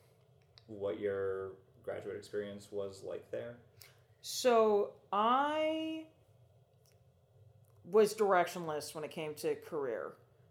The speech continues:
Speaker 2: because I thought I wanted to be a, I wa-, I thought I was gonna save the world single-handedly politically.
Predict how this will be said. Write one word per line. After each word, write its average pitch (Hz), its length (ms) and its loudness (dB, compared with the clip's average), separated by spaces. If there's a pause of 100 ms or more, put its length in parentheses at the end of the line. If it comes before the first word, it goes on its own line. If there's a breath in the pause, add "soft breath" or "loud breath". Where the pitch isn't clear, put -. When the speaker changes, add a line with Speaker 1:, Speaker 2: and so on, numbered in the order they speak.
Speaker 2:
because 175 180 -4
I 175 80 4
thought 185 600 0 (920)
I 185 100 6
wanted 180 480 0
to 160 720 -4 (420)
be 196 640 0 (960)
a, 175 480 4
I 208 120 8
wa-, 247 200 6
I 233 100 2
thought 262 240 6
I 233 60 8
was 190 140 2
gonna 180 160 -2
save 175 300 0
the 170 100 4
world 160 300 2
single-handedly 156 920 -2 (1300 soft breath)
politically. 175 540 2